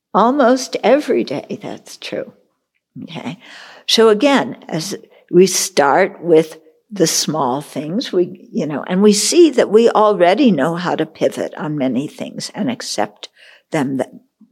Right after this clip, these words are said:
you know, when they came out of the blue. And then, you know, when something new that's upping the ante a bit comes out of the blue, instead of our first reaction being, "Ah, ah, freak out,"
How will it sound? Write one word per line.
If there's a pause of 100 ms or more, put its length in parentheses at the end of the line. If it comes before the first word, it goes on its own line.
(100)
you
know,
when
they
came
out
of
the
blue. (540)
And
then, (400)
you
know,
when
something (300)
new
that's
upping
the
ante
a
bit
comes
out
of
the
blue, (540)
instead
of
our
first
reaction
being,
"Ah, (100)
ah,
freak
out,"